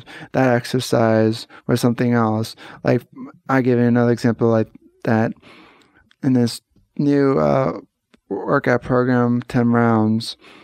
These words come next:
there was an ab exercise that I, I couldn't do because it would just put too much strain on my neck because I had to lift my shoulders off the ground and whatnot. And so I,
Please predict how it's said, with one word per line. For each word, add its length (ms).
there 140
was 200
an 140
ab 240
exercise 600
that 440
I, 140
I 120
couldn't 360
do 340
because 640
it 80
would 140
just 180
put 200
too 120
much 160
strain 340
on 120
my 80
neck 260
because 360
I 200
had 320
to 120
lift 300
my 120
shoulders 540
off 360
the 120
ground 540
and 160
whatnot. 480
And 200
so 140
I, 180